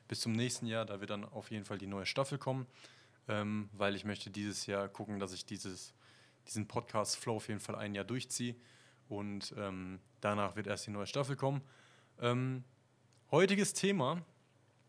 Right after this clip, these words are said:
wird sich nochmal komplett um Finanzen drehen, und zwar, wie man am besten anfängt, sich so ein Investitions-Mindset und, äh,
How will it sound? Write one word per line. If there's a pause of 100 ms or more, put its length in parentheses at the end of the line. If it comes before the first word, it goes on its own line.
(340)
wird
sich
nochmal
komplett
um
Finanzen (460)
drehen,
und
zwar, (560)
wie
man
am
besten
anfängt,
sich
so
ein
Investitions-Mindset
und,
äh,